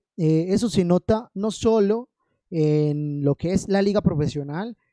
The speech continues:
sino también los que somos seguidores de, del baby fútbol, o que cada vez se nota más el trabajo desde esa cate-, desde esas categorías. Llegan equipos desde Bogotá, el equipo de Dos Quebradas, que es la selección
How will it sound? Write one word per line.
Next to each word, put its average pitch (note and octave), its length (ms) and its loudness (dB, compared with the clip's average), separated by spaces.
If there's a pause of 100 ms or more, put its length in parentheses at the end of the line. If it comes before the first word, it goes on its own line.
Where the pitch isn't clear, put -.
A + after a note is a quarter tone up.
(120)
sino D#3 320 -4
también F#3+ 320 -2
los G3 120 0
que D3+ 100 -4
somos E3+ 200 -4
seguidores D#3 400 0
de, C#3+ 320 2
del C#3 180 -2
baby C#3 240 2
fútbol, D#3 600 0 (360)
o C#3 580 -6 (360)
que - 160 -2
cada G#3+ 320 2
vez A3 440 0
se E3+ 220 -2
nota A3 260 0
más A3+ 180 -2
el A3+ 140 -4
trabajo G3 520 0
desde F3+ 240 0
esa A3 180 -2
cate-, E3+ 380 -4
desde E3 180 -2
esas G#3 180 0
categorías. E3+ 720 0 (320)
Llegan G3 280 0
equipos F#3+ 520 0 (240)
desde D3+ 240 -6
Bogotá, E3+ 800 0 (300)
el D3 140 0
equipo F3+ 320 2
de G3 80 4
Dos E3+ 160 2
Quebradas, E3+ 800 4
que D#3 280 0
es E3 60 0
la F3+ 120 0
selección E3 600 0